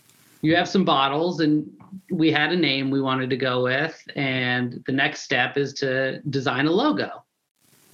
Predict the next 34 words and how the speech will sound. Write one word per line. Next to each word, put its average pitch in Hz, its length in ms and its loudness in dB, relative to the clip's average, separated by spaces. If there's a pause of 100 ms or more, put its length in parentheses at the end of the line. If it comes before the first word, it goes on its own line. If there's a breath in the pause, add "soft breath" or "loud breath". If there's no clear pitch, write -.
(200)
So 143 720 -2
we 156 200 2
didn't 240 220 0
really 196 260 4
know 156 300 2
any 160 140 4
graphic 139 420 0
designers, 120 640 0
but 127 280 -2
Adam 131 800 0 (300)
was 135 180 0
a 139 40 -4
touring 156 400 2
musician 131 760 0
prior 120 800 0 (600)
to 127 340 0
starting 156 440 0
this. 110 500 -6
So - 220 -2
he 196 180 0
had 165 200 2
some 143 140 0
contacts 135 600 0
with 131 140 -2
graphic 131 360 -2
designers 120 880 -2
in 127 260 0
Germany 143 640 0
where 123 240 0
he, 131 340 -4 (220)
he 135 180 -2
was, 123 220 -2
uh, 113 260 0
s-, - 240 -16